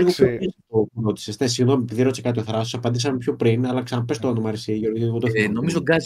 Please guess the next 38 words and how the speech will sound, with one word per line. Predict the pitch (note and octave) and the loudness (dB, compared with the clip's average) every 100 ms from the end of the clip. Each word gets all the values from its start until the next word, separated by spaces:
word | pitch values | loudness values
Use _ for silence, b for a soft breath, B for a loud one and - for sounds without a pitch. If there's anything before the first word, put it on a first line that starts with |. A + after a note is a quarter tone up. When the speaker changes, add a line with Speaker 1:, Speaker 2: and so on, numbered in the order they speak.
| B2 | -2
Speaker 3:
View | D#3 A#2+ | -4 -2
λέγεται. | F#2+ E2+ - - F2+ | -4 -8 -14 -10 -4
Gas | A2+ | -2
Speaker 1:
Gas | A#2+ B2+ | 2 2
Speaker 3:
View. | A#2 A#2+ | 4 2
Speaker 1:
View. | A2 F#2 | 2 0
Speaker 2:
Στον | - A#2 G#2 | -4 -10 -10
Gas. | G#2 | -10
Speaker 3:
Gas | F2+ G2 | -12 -14
View. | F#2 G2+ F2+ | -12 -10 -10
Στον | - G#2+ | -8 0
Gas, | C3+ F#2+ D#2 | 2 0 -4
στον | - G2 | -8 -8
Gas, | E2+ | -6
έτσι. | E2 F2+ F2 - _ - | -10 -14 -16 -20 _ -14
Speaker 1:
Μμ. | G#2 - _ _ | -12 -14 _ _
Speaker 3:
Ναι. | F3+ E3+ E3+ _ _ _ | -14 -14 -16 _ _ _
Speaker 2:
Ε, | D#3+ | -2
εντάξει | D3+ G3 A#3+ - | 0 0 -2 -2
τώρα, | C#3+ C#3+ B2 A#2+ | 0 2 2 0
είχαμε | C#3 D#3+ C#3 | -2 -4 -4
καιρό | B2+ A#2+ C#3+ | -2 0 0
να | C#3+ B2 A2+ A2 G#2+ G#2 G2+ G2 G2 - _ _ _ | -2 -2 -2 -2 -4 -6 -8 -12 -14 -18 _ _ _
ζήσουμε | A2+ A2 C3 C#3 B2 | -12 -8 -8 -8 -8
τέτοιο | C3 C3 | -8 -6
τρολάρισμα. | C3 A2+ A2 B2+ D#3+ F3 F#3 F3+ F3 | -4 -4 -2 -2 -2 -4 -8 -8 -8
Η | E3+ | -8
χαζομάρα | - D#3 D#3+ F3 E3+ E3 | -4 -2 -2 0 2 2
είναι | F3 F3 E3+ | 0 -4 -4
να | E3 D#3+ C#3+ | -6 -6 -8
τσιμπάς | - B2 C3+ A2+ G2 | -10 0 0 0 -4
αυτά. | - F#2 F#2 - _ | -14 -16 -16 -18 _
Εγώ | E3+ D3 | -4 0
έκανα | C3+ C3+ B2 | 0 0 -4
τη | A2+ | -4
χαζομάρα | A#2 A2+ C3 C3+ | -6 -4 -4 -4
να | C#3+ | -4
τσιμπήσω | - B2 G#2+ G2+ - | -6 -6 -6 -8 -10